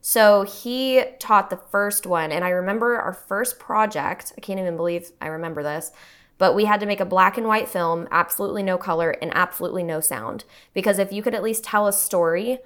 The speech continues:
without using any color or any sound, then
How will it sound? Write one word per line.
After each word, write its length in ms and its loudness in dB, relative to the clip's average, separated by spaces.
without 300 4
using 500 -4
any 300 -2
color 520 0
or 160 2
any 220 -2
sound, 640 -4
then 520 0